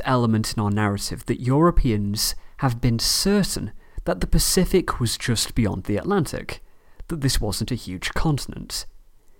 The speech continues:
It would take them a long time to understand just how big a mistake this was.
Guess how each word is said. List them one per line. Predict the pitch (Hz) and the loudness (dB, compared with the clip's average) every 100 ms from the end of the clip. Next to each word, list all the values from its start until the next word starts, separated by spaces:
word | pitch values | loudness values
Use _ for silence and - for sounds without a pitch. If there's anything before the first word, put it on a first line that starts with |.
| - - | -20 -2
It | 190 190 | 2 4
would | 185 | 2
take | - 175 - | 2 0 0
them | 165 | 2
a | 147 | 4
long | 139 156 165 | 6 6 4
time | - 147 135 117 | 4 4 4 2
to | - | 2
understand | 117 113 - 104 101 - | 0 0 0 0 -2 -6
just | - 101 - | -4 -4 -4
how | - 104 | -2 -4
big | 98 101 98 | -2 -2 -2
a | |
mistake | 101 - 98 - - | -4 -4 -6 -8 -10
this | - - | -4 0
was. | 165 123 - - | 0 0 0 -2